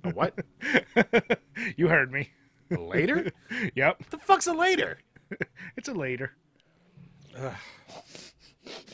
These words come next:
Speaker 1: You and your fucking Oxford Circle goddamn language. <laughs>
Speaker 2: But, Jim, the real interesting thing is,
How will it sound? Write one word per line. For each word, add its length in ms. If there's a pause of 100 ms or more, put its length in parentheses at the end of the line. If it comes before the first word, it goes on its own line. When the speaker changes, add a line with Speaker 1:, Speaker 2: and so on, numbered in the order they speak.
(1400)
Speaker 1:
You 100
and 60
your 100
fucking 300
Oxford 300
Circle 300
goddamn 340 (160)
language. 380 (300)
<laughs> 280
Speaker 2:
But, 280
Jim, 460
the 120
real 280
interesting 400
thing 260
is, 180